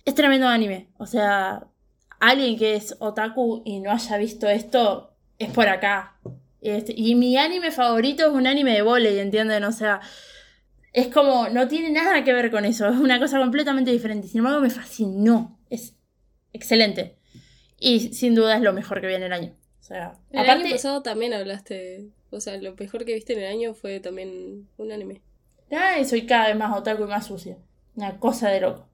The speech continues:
Speaker 1: ¿Vos? ¿Qué fue lo mejor que viste?
Speaker 2: Eh, después de debatirlo mucho, marqué como lo mejor que vi fue una s-, miniserie de cuatro episodios de Netflix que se llama Desde Adentro.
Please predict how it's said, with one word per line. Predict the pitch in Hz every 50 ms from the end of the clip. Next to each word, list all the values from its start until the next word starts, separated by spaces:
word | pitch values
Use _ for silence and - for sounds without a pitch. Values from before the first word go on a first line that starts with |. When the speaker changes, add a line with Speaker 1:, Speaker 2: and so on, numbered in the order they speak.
| _ _ _ _ _ _ _
Speaker 1:
¿Vos? | 220 247 277 320 427 - - - _ _ _ _ _ _ _ _ _ _
¿Qué | - 262
fue | 262 247 233
lo | 233 220
mejor | 214 214 226 - 214 214
que | - 214
viste? | 202 202 202 202 - 208 208 - - _ _ _ _ _ _ _ _ _ _ _
Speaker 2:
Eh, | 277 277 277 269 269 262 262 254 254 254 254
después | 254 247 - 349 339 339
de | 302 233 208 196 190 190 185 190 185
debatirlo | 185 185 185 185 185 240 247 240 208
mucho, | 196 185 - - - - 175 190 247 277 - _ _ _ - - _
marqué | - 190 190 190 180 175 - 190 190
como | 185 202 196 185 175 175 170 - - - _ _ _ _ _
lo | 196 185 185 185 180
mejor | 180 180 - - 214 214
que | 196 208 202
vi | 202 208 220
fue | - - - 190 185 185 180 180 175 - -
una | - 190 185 185 180
s-, | 175 - - - - - - - _ _
miniserie | 185 185 175 170 165 165 - 185 180 196 247 269 - _ _ _ _
de | 196 185 175 -
cuatro | - 185 185 - 190 185
episodios | 180 190 175 - - 180 185 190 190 190
de | 185 175 180
Netflix | 185 185 185 - - - 214 202 - -
que | 175 170
se | 170 - 175
llama | - - - 170 175 180 180 185 185 185 185 185 180 175
Desde | 180 175 165 175 175
Adentro. | - 165 165 165 165 -